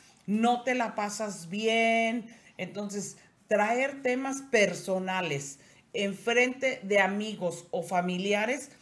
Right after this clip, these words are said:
y realmente me ha tocado ver que ten-, tenemos otros amigos o amigas que han estado discutiendo frente a sus familiares, y entonces, eh, desafortunadamente la familia toma un lado,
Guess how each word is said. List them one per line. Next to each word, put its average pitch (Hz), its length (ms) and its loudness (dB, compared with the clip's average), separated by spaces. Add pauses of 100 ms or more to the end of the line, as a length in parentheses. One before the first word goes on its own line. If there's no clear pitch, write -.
(220)
y 208 140 -6
realmente 247 640 0
me 233 120 -2
ha 220 200 -8
tocado 214 420 -4
ver 202 380 2 (120)
que 165 640 0 (420)
ten-, 208 380 -2
tenemos 202 540 -2
otros 208 420 -4
amigos 208 500 -2
o 196 40 -2
amigas 190 420 -4
que - 140 -4
han 185 100 2
estado 208 240 -6
discutiendo 185 600 -6 (180)
frente 214 440 0
a 240 40 -2
sus 226 340 -8
familiares, 190 880 0 (360)
y 180 120 -4
entonces, 185 600 -6 (300)
eh, 190 400 -6
desafortunadamente 190 1120 -4
la 185 120 -2
familia 180 580 -2
toma 190 320 2
un 185 300 -4
lado, 180 500 4